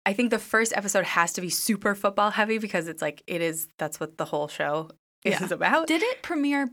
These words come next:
Speaker 2: post Super Bowl? Like,
Speaker 1: Unclear.
Speaker 2: was the Super Bowl on
Speaker 1: On
Speaker 2: N B C?
Speaker 1: N B C
Speaker 2: It
Speaker 1: that
Speaker 2: would have
Speaker 1: year?
Speaker 2: been very smart.
Speaker 1: Very, very smart. Um, it's funny, though, 'cause if you looked at the episodes, it goes, it's, like, twenty-two,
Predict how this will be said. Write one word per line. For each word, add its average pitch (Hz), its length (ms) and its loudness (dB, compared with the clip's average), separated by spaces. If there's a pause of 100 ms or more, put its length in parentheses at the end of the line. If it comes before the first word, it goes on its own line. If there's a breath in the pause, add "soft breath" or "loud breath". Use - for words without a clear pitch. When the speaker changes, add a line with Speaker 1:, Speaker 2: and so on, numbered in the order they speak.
(180)
Speaker 2:
post 214 380 -2
Super 208 360 -4
Bowl? 240 360 -4 (680)
Like, 202 100 2
Speaker 1:
Unclear. 190 220 -4 (100)
Speaker 2:
was - 60 0
the 214 80 0
Super 220 280 -2
Bowl 214 180 0
on 208 160 2
Speaker 1:
On 196 80 -2
Speaker 2:
N 180 120 4
B 180 40 2
C? 180 60 0
Speaker 1:
N 175 40 2
B - 60 0
C 180 60 0
Speaker 2:
It 165 40 0
Speaker 1:
that 175 60 2
Speaker 2:
would - 120 2
have 208 60 0
Speaker 1:
year? 247 80 4
Speaker 2:
been 214 80 2
very 175 220 -4
smart. 190 340 -10 (560)
Speaker 1:
Very, 175 280 -4
very 165 160 -10
smart. 160 280 -8 (560 loud breath)
Um, 180 420 0 (100)
it's 220 120 2
funny, 254 200 4
though, 214 100 4
'cause 190 180 -2
if 180 200 -2
you 196 120 -2
looked 185 260 0
at 196 120 -6
the - 140 0
episodes, 202 400 -2
it 180 100 -4
goes, 175 240 0
it's, - 140 -6
like, 160 160 -6
twenty-two, 180 800 0